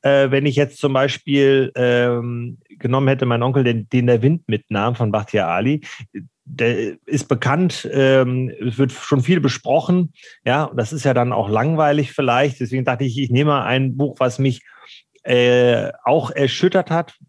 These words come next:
im positiven Sinne, weil es mich, äh, verändert hat in der Wel-, äh, Sicht der Welt und vor allem auf, in meiner Sicht auf Literatur. Und,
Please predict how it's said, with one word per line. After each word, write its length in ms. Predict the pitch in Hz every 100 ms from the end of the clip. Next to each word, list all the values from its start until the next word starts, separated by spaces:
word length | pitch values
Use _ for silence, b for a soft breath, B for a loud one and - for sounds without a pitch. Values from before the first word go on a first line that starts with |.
| _
im 260 | 135 127 120
positiven 580 | 147 151 156 160 160 143
Sinne, 380 | 151 151 143
weil 160 | 120 113
es 200 | 117 -
mich, 400 | 120 110 - -
äh, 300 | 123 117 113
verändert 600 | - 110 117 147 180 -
hat 380 | 185 196 - - _ b b _
in 360 | 135 131 127 127
der 200 | 123 117
Wel-, 340 | 131 135 117 127 120
äh, 40 |
Sicht 520 | 110 143 - - - - _ _ _ _ _
der 320 | 123 113 107
Welt 200 | 143 151
und 60 |
vor 80 | 131
allem 140 | 131 101
auf, 360 | 107 - - _
in 180 | 90 113
meiner 240 | 113 120 110
Sicht 360 | 147 - -
auf 340 | 107 117 127 113
Literatur. 880 | 110 98 92 - 127 147 226 277 _ B B B B B B B _
Und, 600 | 127 131 131 131 -